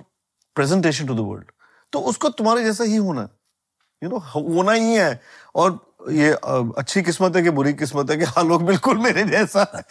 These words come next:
He is even more honest than me। Like, if I say ना, like, अब जैसे, अगर सपोजिंग, अ, पाँच हजार लोग आए हैं, तो मैं कहूँगा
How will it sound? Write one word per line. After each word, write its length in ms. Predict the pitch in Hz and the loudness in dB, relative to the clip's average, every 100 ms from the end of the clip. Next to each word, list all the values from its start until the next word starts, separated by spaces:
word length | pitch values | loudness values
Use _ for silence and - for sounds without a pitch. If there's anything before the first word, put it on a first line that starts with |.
| - - - | -12 -12 0
He 200 | 240 381 | 4 4
is 220 | 359 247 269 | 2 0 2
even 340 | 302 202 233 | 4 4 4
more 160 | 302 - | 2 2
honest 280 | 202 233 277 | 2 4 4
than 220 | 285 269 | 4 4
me। 320 | 214 247 190 120 _ _ - - - 151 | 6 6 2 -2 _ _ -20 -20 -4 2
Like, 160 | 262 - | 2 2
if 80 | 381 | 2
I 180 | 214 214 | 4 4
say 100 | 196 | 2
ना, 460 | 202 240 - 175 185 | 2 2 4 4 4
like, 140 | 175 | 2
अब 320 | 165 - 151 | 0 2 2
जैसे, 280 | 156 160 185 | 2 2 2
अगर 200 | 147 151 | 4 2
सपोजिंग, 440 | 139 143 160 156 | 2 0 2 0
अ, 1200 | - - _ _ _ _ _ _ - 107 104 85 - - - - _ _ _ _ _ _ _ - | -2 -12 _ _ _ _ _ _ -10 -6 -4 -6 -8 -14 -18 -20 _ _ _ _ _ _ _ 0
पाँच 140 | 262 | 0
हजार 200 | 202 170 | 2 2
लोग 180 | 131 113 | 2 -2
आए 60 | 104 | -4
हैं, 220 | 95 - _ _ _ _ _ _ _ - | -10 -20 _ _ _ _ _ _ _ 0
तो 80 | |
मैं 240 | 208 175 202 | 2 4 4
कहूँगा 360 | 185 185 214 | 2 2 2